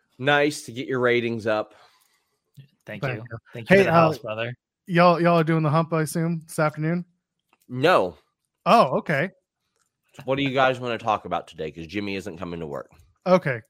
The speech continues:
Speaker 3: then, uh, I guess my, my question might be better suited for Jimmy at another time. It was about the Damore stuff.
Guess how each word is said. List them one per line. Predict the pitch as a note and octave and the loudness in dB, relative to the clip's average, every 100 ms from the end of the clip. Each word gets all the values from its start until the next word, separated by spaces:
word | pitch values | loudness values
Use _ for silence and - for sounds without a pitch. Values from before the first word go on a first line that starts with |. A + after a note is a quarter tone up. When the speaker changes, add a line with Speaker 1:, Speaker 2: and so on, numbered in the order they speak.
| C#3 | -4
Speaker 3:
then, | C#3 C3 | -2 -2
uh, | C3 B2+ B2+ C3 | -4 -2 -4 -4
I | |
guess | B2+ C#3 | -4 -6
my, | C#3+ B2+ | -4 -6
my | C3 B2 | -6 -8
question | - C#3 - B2+ B2 | -6 -6 -6 -10 -8
might | B2+ | -8
be | B2+ B2 | -8 -12
better | A#2 C#3+ B2 | -8 -6 -6
suited | A#2 C3+ A#2+ | -6 -8 -6
for | B2+ | -8
Jimmy | A#2 A#2 A2+ | -8 -10 -10
at | |
another | A2 A2 G#2+ | -12 -14 -14
time. | - A#2+ C#3 | -14 -14 -6
It | |
was | D#3 | 0
about | D#3+ D#3 | 2 2
the | D3 | 0
Damore | C#3 C3+ B2 | 0 0 -2
stuff. | - A#2 A2+ | -6 -14 -16